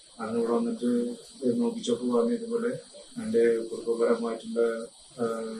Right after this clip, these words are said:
മറ്റേ ബാധ-, ബാധയും മറ്റുള്ള കാര്യങ്ങളും പ്രശ്നങ്ങളൊക്കെ ആയിരുന്നു. അങ്ങനെ സാറ് ഡേറ്റ് വന്ന് ആ ഡേറ്റ് വന്ന് ഞങ്ങൾ വന്ന് ഇവിടെ താമസിച്ചു. ഞങ്ങൾ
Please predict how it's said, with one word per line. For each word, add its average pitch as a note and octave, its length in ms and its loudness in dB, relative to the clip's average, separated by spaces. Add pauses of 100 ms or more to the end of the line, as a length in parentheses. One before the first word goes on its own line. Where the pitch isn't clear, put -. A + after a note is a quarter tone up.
(140)
മറ്റേ A#2 200 -10 (120)
ബാധ-, A2 500 -6
ബാധയും A3 360 -4
മറ്റുള്ള A3 300 -8
കാര്യങ്ങളും A3+ 420 -14
പ്രശ്നങ്ങളൊക്കെ - 520 -8
ആയിരുന്നു. A3 220 -6 (960)
അങ്ങനെ A3 260 -2 (1040)
സാറ് B2+ 240 6 (100)
ഡേറ്റ് B2+ 280 4
വന്ന് B2 180 6
ആ A#2 100 4
ഡേറ്റ് A#2+ 340 4
വന്ന് F3 240 6
ഞങ്ങൾ A#3+ 260 4
വന്ന് A#3+ 200 4 (320)
ഇവിടെ A#2+ 260 -2
താമസിച്ചു. A#2 520 -2 (480)
ഞങ്ങൾ A#2 160 -2